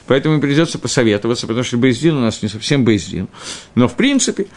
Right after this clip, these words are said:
э, Бейздин имеет право это сделать без согласия человека, и хозяин поля должен знать об этом, когда он передает это в Бейздин.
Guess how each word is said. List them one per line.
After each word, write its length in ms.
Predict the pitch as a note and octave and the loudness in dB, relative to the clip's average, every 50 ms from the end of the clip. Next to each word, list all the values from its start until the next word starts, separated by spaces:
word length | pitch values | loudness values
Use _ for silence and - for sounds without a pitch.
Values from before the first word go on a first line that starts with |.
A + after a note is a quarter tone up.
| - - - - - | -20 -20 -20 -14 -2
э, 320 | - - C#3+ C#3+ C#3+ C#3+ C3+ | 0 2 2 4 2 2 4
Бейздин 420 | C3 D#3+ D#3 D3 E3 A#3 A#3+ A#3 | 4 4 2 4 2 2 2 4
имеет 240 | G#3 G3 F#3 F3 F3+ | 2 2 0 0 0
право 240 | - F3+ F#3 E3 D#3 | 2 2 4 4 4
это 180 | C#3+ - C3 | 2 2 -2
сделать 360 | A#2 G2+ B2 D3 C#3+ C3+ A#2+ F#2+ | -4 0 0 2 2 2 2 2
без 260 | G2+ B2+ A#2 G2+ - | 2 2 2 2 0
согласия 560 | - - - A#2 G2+ A2 A2+ G#2+ F#2 - A2 | -6 -4 -2 -2 2 2 2 2 0 -2 -8
человека, 460 | F#2+ - - C3 F3+ A3 A#3 A#3 - G3 | -8 -4 -2 0 2 2 0 0 -2 -4
и 220 | - - D3+ D3+ | -2 0 -2 -2
хозяин 500 | - - C3 B2 A#2 E3+ A3+ A#3+ A3+ G#3+ | 0 0 -4 -2 0 2 2 2 0 -2
поля 220 | - F3+ E3 D3+ C#3 | -2 0 0 0 2
должен 360 | C3 C#3+ C3+ A#2 A2 B2+ B2 | 4 2 2 2 2 0 -2
знать 300 | A#2+ C#3 E3 F#3 G3 F3 | 0 0 -2 -2 0 -2
об 100 | E3+ - | 0 -2
этом, 200 | D#3 C3+ C3+ A#2 | -2 -2 -2 -2
когда 260 | C3+ B2+ A#2+ A2+ B2+ | -2 -2 0 0 0
он 80 | B2 A2 | 0 0
передает 400 | B2 A#2+ B2+ A#2+ C3+ C3+ C3+ - | 2 0 2 2 2 0 2 0
это 180 | A#2+ A2 A#2 | -2 -2 0
в 80 | G#2+ G2 | -2 0
Бейздин. 420 | F#2 F2+ D#2+ D2+ - - G1+ - | 0 0 -2 -2 -6 -12 -16 -16